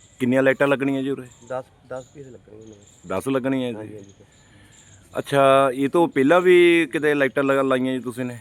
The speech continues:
Speaker 2: ਹਾਂਜੀ,
Speaker 1: ਸ਼ਹਿਰ
Speaker 2: ਹਾਂ
Speaker 1: ਦੇ
Speaker 2: ਸਰ,
Speaker 1: ਵਿੱਚ?
Speaker 2: ਆਪਾਂ ਸ਼ਹਿਰ 'ਚ ਲਾਈਆਂ ਨੇ ਜੀ।
Speaker 1: ਅੱਛਾ,
Speaker 2: ਹਾਂ।
Speaker 1: ਕਿਹੜੇ ਏਰੀਆ 'ਚ ਲੱਗੀਆਂ ਲਾਈਟਾਂ ਜੀ?
Speaker 2: ਇਹ ਲੱਗੀਆਂ ਨੇ ਜੀ ਆਪਣੀਆਂ ਕੈਂਚੀ ਵਾਲੇ ਰਾਹ 'ਤੇ, ਉਹ ਜਿੱਥੇ ਆਪਣਾ ਸਟੇਡੀਅਮ ਹੈ ਜੀ।
Speaker 1: ਕਿੰਨੀਆਂ ਲਾਈਟਾਂ ਲਾਈਆਂ ਜੀ ਉੱਧਰ?
Speaker 2: ਉੱਧਰ ਲਾਤੀਆਂ ਜੀ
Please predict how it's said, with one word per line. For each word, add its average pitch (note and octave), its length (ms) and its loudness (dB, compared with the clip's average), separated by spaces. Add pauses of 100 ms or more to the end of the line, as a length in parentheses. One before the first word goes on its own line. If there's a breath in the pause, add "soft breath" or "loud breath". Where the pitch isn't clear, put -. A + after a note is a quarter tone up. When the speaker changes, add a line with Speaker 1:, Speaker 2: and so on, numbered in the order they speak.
(140)
Speaker 2:
ਹਾਂਜੀ, - 160 -12
Speaker 1:
ਸ਼ਹਿਰ B2 180 4
Speaker 2:
ਹਾਂ A#2 60 -2
Speaker 1:
ਦੇ A#2 80 -2
Speaker 2:
ਸਰ, A#2+ 60 -4
Speaker 1:
ਵਿੱਚ? A#2+ 160 -8
Speaker 2:
ਆਪਾਂ E3 100 -8
ਸ਼ਹਿਰ D3 260 -8
'ਚ D#3 100 -12
ਲਾਈਆਂ D3+ 260 -8
ਨੇ D3+ 80 -8
ਜੀ। D3+ 80 -16 (440)
Speaker 1:
ਅੱਛਾ, G#2 180 -8
Speaker 2:
ਹਾਂ। G2+ 400 -6
Speaker 1:
ਕਿਹੜੇ D#3 220 4
ਏਰੀਆ E3 120 2
'ਚ D3+ 80 -4
ਲੱਗੀਆਂ D3 260 -2
ਲਾਈਟਾਂ C#3 300 -4
ਜੀ? B2 80 -12
Speaker 2:
ਇਹ C#3+ 220 -10
ਲੱਗੀਆਂ C#3 300 -16
ਨੇ D3 100 -10
ਜੀ D3 120 -12
ਆਪਣੀਆਂ D3 580 -12
ਕੈਂਚੀ C3+ 340 -14
ਵਾਲੇ C#3 200 -10
ਰਾਹ C#3 140 -12
'ਤੇ, D#3 200 -16 (380)
ਉਹ D3 240 -10
ਜਿੱਥੇ C3+ 300 -14
ਆਪਣਾ C#3 180 -14
ਸਟੇਡੀਅਮ C3+ 420 -18
ਹੈ C3 60 -16
ਜੀ। C3 80 -20 (520)
Speaker 1:
ਕਿੰਨੀਆਂ C3 240 4
ਲਾਈਟਾਂ C3+ 240 4
ਲਾਈਆਂ C3 260 0
ਜੀ C3 80 -4
ਉੱਧਰ? C#3 280 -6 (160)
Speaker 2:
ਉੱਧਰ C#3+ 320 -18
ਲਾਤੀਆਂ C3+ 400 -12
ਜੀ C3 180 -18